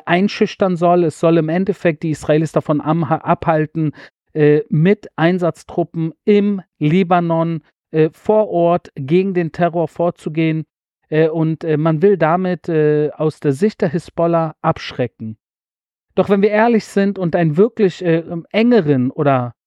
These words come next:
äh, ein, ein Blick noch ein Stück weit tiefer in den State of Mind der Hisbollah und überhaupt des Nasra-, des Hisbollah-Chefs Nasrallah machen,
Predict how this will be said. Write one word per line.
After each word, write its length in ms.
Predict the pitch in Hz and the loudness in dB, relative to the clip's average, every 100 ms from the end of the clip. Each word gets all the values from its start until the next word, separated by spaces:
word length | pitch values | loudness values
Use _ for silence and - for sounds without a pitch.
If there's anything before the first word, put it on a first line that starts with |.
| _ | _
äh, 260 | 139 131 131 - | -4 -4 -4 -4
ein, 220 | 139 - | -4 -4
ein 360 | 151 147 131 123 | -2 0 0 2
Blick 540 | 214 269 - - - - | 2 2 -2 -16 -16 -6
noch 300 | 156 226 220 | -2 0 0
ein 140 | 180 | -4
Stück 320 | - 302 - | -4 -6 0
weit 220 | 226 196 | 0 0
tiefer 480 | - 226 - 190 165 | 0 -2 0 2 2
in 200 | 165 165 | 0 -2
den 260 | 160 160 165 | -2 -4 -6
State 400 | - - 214 226 | -8 -2 0 0
of 200 | 202 - | -2 -2
Mind 420 | 180 196 185 143 - | -2 0 0 -4 -4
der 200 | 156 151 | 0 2
Hisbollah 540 | 165 - - 208 202 | 0 -2 0 2 2
und 120 | 156 | 0
überhaupt 300 | 165 196 220 | 0 0 0
des 120 | 180 185 | -2 0
Nasra-, 480 | 170 - - 190 | -4 -4 -4 -4
des 280 | 175 165 - | 0 -2 -2
Hisbollah-Chefs 800 | 175 - - 208 196 - 180 - | -4 -4 0 2 2 -2 -6 -4
Nasrallah 500 | 160 - 180 247 196 | -6 -4 -2 0 0
machen, 360 | 131 - 156 | -4 -6 -8